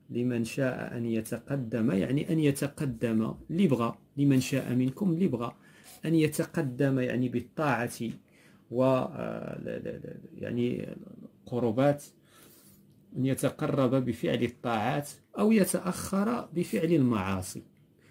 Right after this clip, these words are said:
"كل نفس بما كسبت رهينة". كل نفس محبوسة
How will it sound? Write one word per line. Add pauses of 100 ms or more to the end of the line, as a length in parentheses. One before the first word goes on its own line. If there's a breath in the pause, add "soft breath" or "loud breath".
(200 soft breath)
"كل
نفس
بما
كسبت (240)
رهينة". (460 soft breath)
كل
نفس
محبوسة